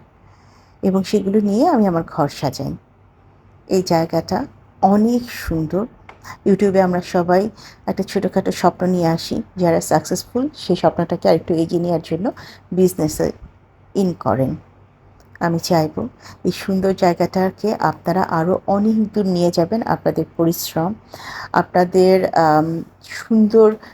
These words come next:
কাজকর্ম, আপনাদের সাবলীল বিজনেস চিন্তাভাবনা দিয়ে। আপনার থেকে যেন আরও দশজন শিখে, আমি যেন ইন্সপায়ার্ড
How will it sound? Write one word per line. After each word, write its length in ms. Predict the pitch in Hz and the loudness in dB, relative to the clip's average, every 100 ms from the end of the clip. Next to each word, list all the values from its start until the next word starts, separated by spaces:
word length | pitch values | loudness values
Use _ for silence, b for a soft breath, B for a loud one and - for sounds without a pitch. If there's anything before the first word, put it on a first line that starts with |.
| _ | _
কাজকর্ম, 840 | 220 214 - - 196 180 175 196 220 - | 2 2 0 0 2 2 0 -6 -10 -2
আপনাদের 500 | 185 - 185 185 180 | -2 -2 -4 0 -2
সাবলীল 840 | - - - 196 196 196 202 190 | -4 -10 2 2 4 0 0 -2
বিজনেস 580 | 180 170 165 185 185 - - | -2 -4 -2 0 -2 -2 -6
চিন্তাভাবনা 680 | 185 175 180 175 156 139 | -2 2 2 2 -2 -2
দিয়ে। 360 | 139 - 104 90 - _ _ _ B B B B - | -4 -4 -6 -6 -10 _ _ _ B B B B -4
আপনার 360 | - 196 - 233 233 | -2 0 -2 -4 -4
থেকে 200 | 226 214 | -6 -4
যেন 160 | 214 202 | -2 0
আরও 240 | 196 170 | 2 0
দশজন 420 | 170 143 - - 147 | 2 0 0 -6 -8
শিখে, 360 | - 139 - 160 - B B B - | -10 -16 -12 -12 -14 B B B 0
আমি 260 | 208 226 | 2 2
যেন 180 | 233 240 | 2 0
ইন্সপায়ার্ড 520 | 226 208 - 190 190 | 0 -2 2 4 4